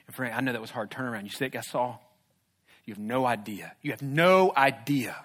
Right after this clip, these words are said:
the impact he's about to make on that earth. The kingdom of God for my glory. And you are faithful.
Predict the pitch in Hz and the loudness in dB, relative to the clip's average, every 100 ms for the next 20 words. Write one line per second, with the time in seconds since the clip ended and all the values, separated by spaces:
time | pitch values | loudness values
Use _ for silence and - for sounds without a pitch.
0 | - _ _ _ _ _ - 117 117 110 | -18 _ _ _ _ _ -8 -6 -6 -4
1 | 95 120 101 98 92 98 90 - - - | -6 -6 -10 -10 -12 -12 -14 -16 -18 -20
2 | _ _ _ _ _ _ _ _ - - | _ _ _ _ _ _ _ _ -18 -6
3 | 120 117 110 - - - _ _ _ _ | -4 -2 -6 -8 -16 -20 _ _ _ _
4 | _ _ _ _ _ _ _ - - 151 | _ _ _ _ _ _ _ -12 -2 0
5 | 151 127 107 107 107 - 95 90 - - | 2 0 -2 -4 -4 -10 -16 -18 -20 -20
6 | - _ _ _ _ _ _ _ _ _ | -20 _ _ _ _ _ _ _ _ _
7 | _ _ _ _ _ - 104 98 - 104 | _ _ _ _ _ -20 -16 -14 -10 -10
8 | - - | -10 -18